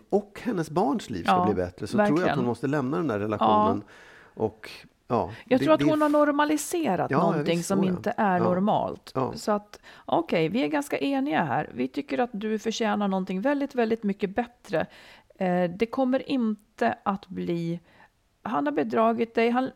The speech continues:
Speaker 2: han, han behandlar inte dig ett dugg bra,
Speaker 1: Nej.
Speaker 2: helt enkelt. Och, eh, han sköter inte sina plikter med hem och familj.
Speaker 1: Nej.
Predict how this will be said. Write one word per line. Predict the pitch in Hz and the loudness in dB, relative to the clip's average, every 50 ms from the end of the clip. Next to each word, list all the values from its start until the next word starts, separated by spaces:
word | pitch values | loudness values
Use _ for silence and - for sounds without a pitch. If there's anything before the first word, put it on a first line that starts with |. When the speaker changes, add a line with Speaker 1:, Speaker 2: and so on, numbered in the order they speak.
| - - - | -10 -8 -6
Speaker 2:
han, | 233 147 - 294 294 - - - - | -4 -2 -2 -2 -4 -6 -8 -12 -14
han | - - - 294 320 359 381 | -14 -8 -6 -6 -6 -4 -2
behandlar | - 320 277 269 277 330 359 370 349 | -2 -2 -2 -2 -4 0 0 0 0
inte | - - 214 - - | 0 -4 -6 -4 -2
dig | 240 240 - - - | -2 0 -2 0 0
ett | - 311 - _ - | -2 -4 -4 _ -8
dugg | 214 185 214 - - 440 403 185 147 - - - - - _ - | -8 -8 -6 2 4 4 4 4 0 -6 -14 -16 -16 -20 _ -6
bra, | - - - - - - _ _ _ _ | -6 -6 -6 -8 -18 -18 _ _ _ _
Speaker 1:
Nej. | - 135 127 - - | -2 0 0 2 2
Speaker 2:
helt | 180 147 147 - | 0 -2 -2 -4
enkelt. | - 90 - - - - - - - - _ - - - - - _ | -10 -10 -10 -10 -10 -10 -10 -10 -16 -20 _ -20 -20 -20 -20 -20 _
Och, | _ - - 233 233 214 - _ _ _ _ _ _ - | _ -2 2 2 2 2 -2 _ _ _ _ _ _ 0
eh, | 214 214 208 208 208 - - _ _ _ _ _ _ _ | 2 2 2 2 0 -2 -6 _ _ _ _ _ _ _
han | - 311 311 320 311 | -10 -6 -4 -4 0
sköter | - 233 214 208 - 269 262 | 2 2 2 2 0 -2 -2
inte | 247 226 214 208 196 | -2 -2 -2 -4 -6
sina | - 220 196 185 196 196 | -4 -4 -4 -4 -4 -6
plikter | - - - - - - - 180 175 175 - - - - - | -4 -6 -8 -8 -8 -8 -2 -2 -2 -2 -4 -8 -12 -18 -14
med | - - 190 180 | -4 -2 -2 -2
hem | 165 165 - - | -2 -4 -6 -8
och | - | -8
familj. | - - - - - 85 - 202 - _ - | -8 -8 -8 -8 -12 -12 -14 -16 -18 _ -6
Speaker 1:
Nej. | 147 139 | -6 -6